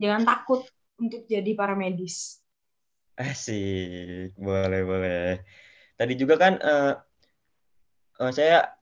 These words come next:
Speaker 2: ada sedikit ngobrol dengan Bung Dasa tuh ya. Eh, dia sepil ke saya kalau ada ngomong tentang rumpun. Rumpun-rumpun di bab dua gitu. Saya lupa tuh di situ rumpun itu maksudnya apa. Coba dong tolong jelasin Bung Dasa,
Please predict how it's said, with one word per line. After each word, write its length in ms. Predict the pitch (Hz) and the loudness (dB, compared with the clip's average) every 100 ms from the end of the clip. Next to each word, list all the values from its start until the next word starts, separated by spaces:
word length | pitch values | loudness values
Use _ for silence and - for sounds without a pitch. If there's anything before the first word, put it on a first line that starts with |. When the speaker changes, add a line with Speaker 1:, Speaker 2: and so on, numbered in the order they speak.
| _ 120 | _ 4
Speaker 2:
ada 160 | 139 | 4
sedikit 400 | 143 139 139 135 | 4 2 0 2
ngobrol 640 | 139 127 135 165 170 - - | 4 4 4 6 6 4 -4
dengan 480 | - 131 131 131 135 | -4 0 0 0 -2
Bung 160 | 143 131 | -2 2
Dasa 400 | 110 98 135 131 | 2 2 -4 -4
tuh 160 | 143 | -4
ya. 40 | - - - - _ _ _ _ | -6 -8 -20 -20 _ _ _ _
Eh, 260 | 127 120 120 - - - _ 139 | -6 -4 -4 -8 -20 -20 _ 0
dia 480 | 156 165 165 - - _ _ | 4 4 2 0 -8 _ _
sepil 560 | - - 170 175 170 - _ _ _ | -18 -10 0 0 0 -4 _ _ _
ke 80 | 139 | -4
saya 320 | 135 123 151 175 | 2 4 4 4
kalau 400 | 147 135 131 127 127 | 4 6 6 2 2
ada 160 | 131 139 | 0 0
ngomong 240 | 143 151 147 | -2 -6 -2
tentang 240 | 151 139 | -2 0
rumpun. 480 | 156 160 180 151 117 _ _ _ | -2 -2 -2 -4 -6 _ _ _
Rumpun-rumpun 640 | 143 143 147 143 147 135 165 | -4 -4 -4 -4 -4 -4 -6
di 100 | 147 | 2
bab 220 | 156 - | 2 4
dua 240 | 143 147 143 | 4 4 4
gitu. 240 | 165 165 151 | 0 -2 0
Saya 160 | - 165 | 4 6
lupa 320 | 170 180 160 | 8 8 8
tuh 160 | 165 151 | 4 -2
di 80 | |
situ 160 | 151 180 - - _ _ _ _ | 0 0 -2 -8 _ _ _ _
rumpun 480 | 156 156 151 160 | 2 2 0 -2
itu 80 | 160 | 0
maksudnya 400 | 160 160 170 147 | -2 0 0 0
apa. 240 | 151 165 - | 0 -6 -4
Coba 240 | 156 180 | 0 2
dong 160 | 190 180 | 2 2
tolong 240 | 180 180 | 2 4
jelasin 240 | 143 143 | 2 2
Bung 160 | 180 156 | 0 2
Dasa, 240 | 135 185 | 2 2